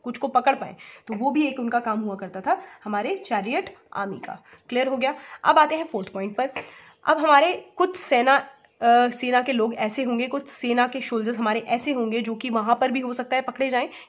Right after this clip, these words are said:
यानी कि दूसरी सेना द्वारा पकड़े जाएं, तो उन सेनाओं को बचा-, उन सेनापतियों को बचाना, ये भी तो हमारा काम होना चाहिए। तो ये भी एक चैरियट आर्मी का हमारा काम बन जाता है। नेक्स्ट आते हैं gather the scattered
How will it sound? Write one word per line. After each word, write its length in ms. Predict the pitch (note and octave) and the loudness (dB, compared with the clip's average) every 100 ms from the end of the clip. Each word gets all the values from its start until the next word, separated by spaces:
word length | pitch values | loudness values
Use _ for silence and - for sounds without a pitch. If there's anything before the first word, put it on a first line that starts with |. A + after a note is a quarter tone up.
| A#3 | -4
यानी 160 | A3+ | -4
कि 100 | A#3+ | -4
दूसरी 440 | G#3 A#3 B3 D#4 D#4+ | -6 -8 -8 -6 -4
सेना 280 | B3+ A#3+ | 0 0
द्वारा 220 | A3+ A3 A#3 | 2 4 2
पकड़े 240 | A3+ A3 | 0 -6
जाएं, 180 | A3+ B3+ | -4 -4
तो 180 | - - | -6 0
उन 160 | F4 F4 | 2 2
सेनाओं 360 | D#4 B3+ B3 | 0 2 2
को 120 | B3 | 2
बचा-, 420 | C#4 G3+ G3+ - C4+ | 0 -2 -6 -8 -2
उन 220 | D#4+ E4 - - - | 0 0 -4 -16 -12
सेनापतियों 600 | - C4 D4+ C4 C#4 C4+ | 0 2 4 2 -2 0
को 80 | C4 | 0
बचाना, 520 | G3 A3 A#3 F#3 F#3 | 0 0 -2 -4 -8
ये 160 | G3+ G#3 | -6 -4
भी 80 | A#3 | -2
तो 80 | |
हमारा 240 | A#3+ A#3+ B3+ | 0 2 2
काम 200 | B3+ B3+ | 2 0
होना 220 | B3+ C4 | -2 -4
चाहिए। 280 | B3+ C#4 F#4 - - - | -4 -10 -12 -16 -16 -10
तो 60 | |
ये 200 | G3+ B3+ | -4 -4
भी 200 | C#4+ E4 | -2 -2
एक 200 | C#4+ D4 - _ - | -4 -8 -16 _ -6
चैरियट 280 | A3+ A3 A3 | -2 2 2
आर्मी 200 | G#3 G3+ | 2 0
का 80 | A3 | -2
हमारा 340 | G#3+ G3 D4 - _ | -2 0 0 -2 _
काम 200 | A3 B3 G#4+ - | 0 2 0 -4
बन 180 | G#3 G#3 | -4 -2
जाता 260 | F#3+ F3 F3 | -6 -8 -10
है। 400 | F#3+ - _ _ - | -12 -16 _ _ -6
नेक्स्ट 200 | A#3+ C#4 | 0 4
आते 220 | A#3+ C4 | 4 4
हैं 160 | C#4 D#4 | 0 0
gather 300 | A3 G#3+ C4+ | 2 4 4
the 160 | D4 | 4
scattered 340 | D4 B3+ B3 | 4 4 6